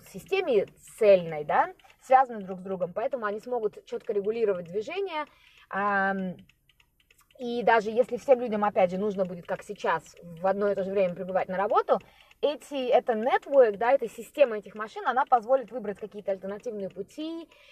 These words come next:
или все-таки, например, на, кто-то на одну минуту будет позже выезжать. То есть это, конечно же, нас избавит от пробок, скорее всего. Во-вторых, мы сможем начать, начинать работать уже сразу же, как только ты вышел из дома, сел в машину, да, потому что вести тебя в машину не надо будет,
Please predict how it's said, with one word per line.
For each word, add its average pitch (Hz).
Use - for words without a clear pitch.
или 247
все-таки, 220
например, 214
на, 196
кто-то 220
на 196
одну 202
минуту 202
будет 185
позже 294
выезжать. 226
То 208
есть 214
это, -
конечно 269
же, 214
нас 233
избавит 226
от 185
пробок, 196
скорее 180
всего. 170
Во-вторых, 320
мы 359
сможем 339
начать, 269
начинать 247
работать 262
уже 233
сразу 269
же, 523
как -
только 571
ты 508
вышел 480
из 440
дома, -
сел 254
в -
машину, 226
да, -
потому 240
что -
вести 226
тебя 190
в -
машину 214
не 190
надо 370
будет, 185